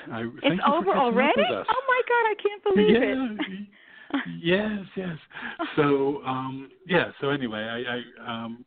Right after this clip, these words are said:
Speaker 1: really wanna thank you. Now you're on Facebook, so obviously, you know, you, you use Facebook, you know, well.
Speaker 2: Yes.
Speaker 1: I mean,
Speaker 2: Yes.
Speaker 1: with a lot of people, you know, that you
Speaker 2: Okay.
Speaker 1: mentioned that it's kind of been important to you.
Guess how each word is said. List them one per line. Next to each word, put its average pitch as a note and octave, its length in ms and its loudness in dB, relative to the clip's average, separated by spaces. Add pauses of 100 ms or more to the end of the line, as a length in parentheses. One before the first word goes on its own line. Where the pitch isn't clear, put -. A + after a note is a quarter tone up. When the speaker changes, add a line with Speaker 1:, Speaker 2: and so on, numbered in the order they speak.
(140)
Speaker 1:
really D#3 140 0
wanna F3 260 -4
thank B2 180 -4
you. C3+ 80 -8
Now C3 300 2 (320)
you're A#2+ 120 2
on C#3 220 4
Facebook, E3+ 340 0 (300)
so A#2+ 200 2
obviously, C3 680 0
you A#2+ 160 0
know, A#2+ 60 0
you, A#2 340 -6 (500)
you A2 280 -8 (240)
use C#3 160 4 (100)
Facebook, D3+ 360 0 (300)
you B2 160 -2
know, A2+ 120 0
well. A2+ 320 2
Speaker 2:
Yes. - 160 2 (200)
Speaker 1:
I D3 60 6
mean, B2+ 320 2 (180)
Speaker 2:
Yes. G3 200 -10 (280)
Speaker 1:
with B2+ 200 0
a - 20 0
lot B2+ 180 2
of A#2+ 60 -6
people, D#3+ 380 -6 (240)
you C3+ 160 -6
know, A#2+ 160 -4
that A#2+ 160 -10
you C3 180 -12
Speaker 2:
Okay. B2 140 -8
Speaker 1:
mentioned B2+ 380 -2
that A2+ 100 0
it's A2 180 -6
kind A#2+ 160 0
of G#2 80 -8
been A2+ 140 0
important G#2+ 400 -2
to B2+ 100 -6
you. G3+ 160 0